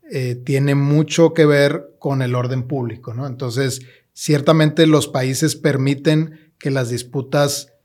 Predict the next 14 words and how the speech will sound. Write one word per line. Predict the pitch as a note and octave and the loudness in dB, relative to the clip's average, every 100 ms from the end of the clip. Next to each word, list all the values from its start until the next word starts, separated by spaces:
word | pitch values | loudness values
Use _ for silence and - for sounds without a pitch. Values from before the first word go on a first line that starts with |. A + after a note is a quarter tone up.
| _ | _
se | - - C#3+ | -14 -6 -6
puedan | C#3+ C#3 C#3+ | -4 -2 2
resolver | D3+ C#3+ C#3 B2+ C3+ D3 | 2 0 -2 0 0 -2
mediante | C#3 B2+ C3 | -4 -6 -6
este | A#2+ - C#3 C3+ | -8 -6 -6 -4
mecanismo | C#3 C3+ C#3 C3+ C#3+ | -6 -4 -2 0 0
alternativo, | C#3+ D#3 D#3 D3+ D#3 D#3 A3+ - - _ - | -2 0 0 2 4 4 2 -6 -20 _ 2
pero | D#3+ C#3+ | 4 6
hay | C#3+ | 4
ciertos | C#3 C3 B2+ | 0 -4 -4
límites, | B2 A2+ G#2+ - G#2+ | -6 -6 -8 -16 -10
¿no? | C#3 F#3 | -8 -8
Entonces, | C#3+ C#3+ B2+ C3+ C#3+ C#3 D3+ | -8 -6 -2 2 2 0 -6
eh, | E3+ C3 B2+ | -6 -4 -4